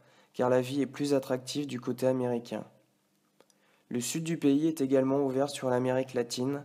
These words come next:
grâce à son littoral portuaire dynamique, avec par exemple le port de Houston.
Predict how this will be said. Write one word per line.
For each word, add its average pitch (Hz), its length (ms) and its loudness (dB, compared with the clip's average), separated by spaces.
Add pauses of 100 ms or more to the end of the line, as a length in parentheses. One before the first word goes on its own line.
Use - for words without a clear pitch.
(380)
grâce 131 220 2
à 131 60 0
son 131 180 -2
littoral 131 560 0
portuaire 127 540 -2
dynamique, 123 640 -4 (420)
avec 117 300 -2
par 131 160 2
exemple 127 540 -2 (100)
le 123 140 -6
port 139 260 0
de 131 100 -2
Houston. 123 540 -6